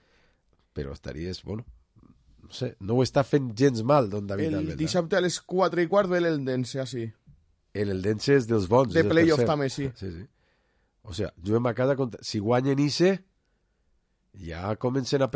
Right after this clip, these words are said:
Speaker 1: presentar
Speaker 2: te ficaries
Speaker 1: ca-,
Speaker 2: trenta,
Speaker 1: candidatura, claro, claro.
Speaker 2: trenta-sis punts i l'Eldense que està en playoff tindria quaranta.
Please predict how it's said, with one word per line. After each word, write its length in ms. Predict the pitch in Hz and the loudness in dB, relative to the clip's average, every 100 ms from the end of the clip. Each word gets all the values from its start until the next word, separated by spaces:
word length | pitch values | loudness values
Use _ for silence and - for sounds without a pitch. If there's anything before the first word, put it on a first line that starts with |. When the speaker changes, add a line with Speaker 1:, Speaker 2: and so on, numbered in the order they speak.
| 123 | 4
Speaker 1:
presentar 180 | 175 185 | 6 6
Speaker 2:
te 60 | 165 | 4
ficaries 360 | 170 160 175 | 4 6 6
Speaker 1:
ca-, 60 | 131 | 6
Speaker 2:
trenta, 80 | - | 8
Speaker 1:
candidatura, 440 | 123 117 135 143 113 | 8 8 8 6 6
claro, 60 | 90 | 4
claro. 140 | 123 | 2
Speaker 2:
trenta-sis 560 | 202 202 190 - 196 - | 4 6 4 4 0 0
punts 400 | - 226 247 226 | 2 6 6 6
i 80 | 220 | 4
l'Eldense 500 | 196 185 190 185 202 | 4 4 4 2 2
que 80 | |
està 140 | 196 208 | 2 2
en 60 | 196 | 2
playoff 240 | 196 196 | 2 2
tindria 240 | 220 214 208 | 0 0 2
quaranta. 460 | 170 196 190 135 | 2 2 0 -4